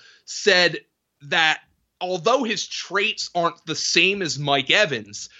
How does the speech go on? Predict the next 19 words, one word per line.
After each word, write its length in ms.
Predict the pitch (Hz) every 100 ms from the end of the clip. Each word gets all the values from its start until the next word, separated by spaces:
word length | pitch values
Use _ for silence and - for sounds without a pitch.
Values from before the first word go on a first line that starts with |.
| - 139
Mike 220 | 143 170
Evans 240 | 151 131
is 80 | 120
just 220 | 135 -
a 40 | 123
complete 460 | 131 - 151 -
freak, 480 | - 214 202 - - - - -
that 360 | 170 - 123 -
Big 420 | 196 202 180 -
X 400 | 156 160 - -
is 100 | 139
kind 360 | - 170 165 170
of 120 | 147
the 80 | 139
prototype 760 | _ - 151 165 156 147 143
for 120 | 147
Michael 320 | 123 139 147 143
Pittman's 480 | 151 143 131 113 -
game. 320 | 151 135